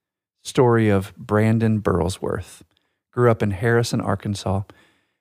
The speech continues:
Was an unlikely walk-on at, uh, Arkansas on the Razorbacks football team. And through nothing but sheer grit and hard work, not only gained the respect of people who bullied him,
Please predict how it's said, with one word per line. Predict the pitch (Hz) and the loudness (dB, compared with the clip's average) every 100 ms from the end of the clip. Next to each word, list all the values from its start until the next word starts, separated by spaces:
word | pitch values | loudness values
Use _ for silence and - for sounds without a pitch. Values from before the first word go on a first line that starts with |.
| _ | _
Was | 120 113 | -2 0
an | 110 | 2
unlikely | - 131 127 120 120 123 113 | 2 2 2 0 0 0 2
walk-on | 107 110 110 113 110 110 107 | 4 4 4 2 2 2 0
at, | - 95 - - - - | 0 0 -2 -6 -20 -10
uh, | 101 98 95 - | -6 -4 -4 -2
Arkansas | 110 107 110 104 107 101 - | 0 0 -2 -4 -4 -4 -4
on | 95 | -6
the | 95 | -4
Razorbacks | 92 104 104 95 92 - | -2 -2 -2 -4 -6 -8
football | 104 - 95 | -12 -8 -10
team. | - 101 98 - _ _ _ _ _ _ _ - | -6 -6 -6 -12 _ _ _ _ _ _ _ -4
And | 107 104 104 | 0 0 0
through | 123 113 | 2 4
nothing | 110 113 120 - 117 110 | 4 4 2 4 2 4
but | 104 - | 2 0
sheer | - - 123 107 | -8 -2 2 2
grit | 107 113 117 - | 4 4 4 2
and | 104 | -2
hard | 104 107 110 | 2 0 2
work, | 98 87 - - _ _ _ _ | 0 0 -4 -20 _ _ _ _
not | 120 120 | -2 0
only | 123 117 110 104 - _ _ _ _ _ 127 | 0 0 0 -2 -8 _ _ _ _ _ -4
gained | 127 123 120 113 | -2 0 -2 -2
the | 107 | -2
respect | 98 101 - 139 135 - | -2 -4 0 0 0 -2
of | - 107 | -4 -4
people | - 120 107 101 | -6 -4 -2 0
who | 104 | -2
bullied | 104 151 139 110 | 0 0 0 0
him, | 107 104 | 0 0